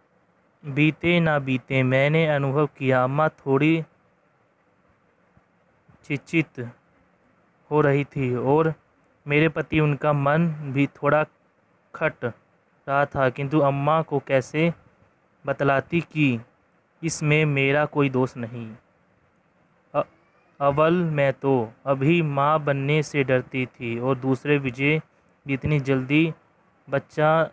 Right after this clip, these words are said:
नहीं चाहते थे। फिर भी मैंने विजय से इशारा किया, जिसे वह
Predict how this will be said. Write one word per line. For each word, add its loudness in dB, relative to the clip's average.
नहीं 0
चाहते -2
थे। -6
फिर 0
भी 0
मैंने 2
विजय 0
से 0
इशारा 0
किया, 0
जिसे -2
वह 2